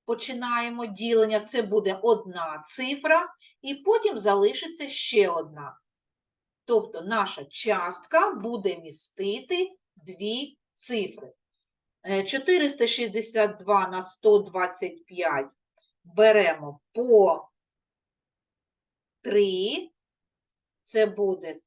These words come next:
триста сімдесят п'ять.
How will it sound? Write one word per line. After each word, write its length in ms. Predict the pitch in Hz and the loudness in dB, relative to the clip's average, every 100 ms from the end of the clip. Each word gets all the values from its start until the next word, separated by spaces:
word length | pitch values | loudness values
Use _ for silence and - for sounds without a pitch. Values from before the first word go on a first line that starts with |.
| _ | _
триста 800 | 220 240 247 214 - - 170 147 | -2 -2 -2 -4 -6 -12 -12 -12
сімдесят 1160 | - - 214 208 190 220 208 - 196 165 139 - _ _ | -10 -6 -4 -4 -4 -4 -4 -2 -2 -2 -6 -10 _ _
п'ять. 920 | _ - 196 185 160 165 302 349 - | _ -2 0 2 2 2 0 -2 -14